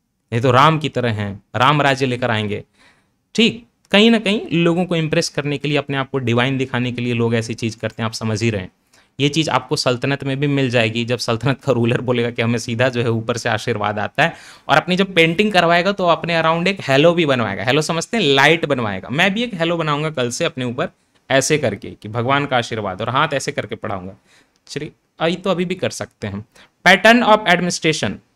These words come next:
भक्तजनों, सातवाहन retained some administrative structures। म्यूजिक डालूंगा कल से। सातवाहन retained some administrative structure of Ashokan time। जो मौर्यन एम्पायर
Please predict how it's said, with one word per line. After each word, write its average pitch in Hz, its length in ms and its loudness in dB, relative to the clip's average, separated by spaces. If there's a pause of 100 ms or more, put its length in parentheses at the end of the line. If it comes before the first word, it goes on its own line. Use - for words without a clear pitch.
भक्तजनों, 170 560 0 (120)
सातवाहन 143 640 0
retained 156 380 -2
some 147 260 -6
administrative 123 640 -4
structures। - 520 -14 (1120)
म्यूजिक 135 300 0
डालूंगा 98 320 0
कल 71 180 -10
से। - 140 -10 (540)
सातवाहन 185 520 4
retained 185 360 2
some 185 240 -2
administrative 156 600 0
structure 165 360 -4
of 180 220 -2
Ashokan 160 460 0
time। 80 200 -6 (360)
जो 143 120 4
मौर्यन 190 400 6
एम्पायर 151 360 4